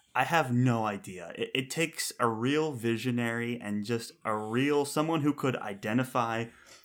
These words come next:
"What areas do I bring in? What areas do I not bring in? And what areas do I, you know,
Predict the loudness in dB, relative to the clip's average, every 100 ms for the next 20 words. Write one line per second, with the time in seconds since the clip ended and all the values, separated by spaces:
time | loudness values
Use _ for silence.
0 | -4 0 0 2 2 0 -2 -4 -4 -6
1 | -4 0 2 2 0 -4 -14 _ _ -4
2 | -4 -2 -2 -2 -4 -10 -8 -6 -4 -6
3 | -8 -12 -10 0 2 2 2 2 4 2
4 | 0 0 0 2 4 2 0 -6 -12 -12
5 | -12 -12 -12 -14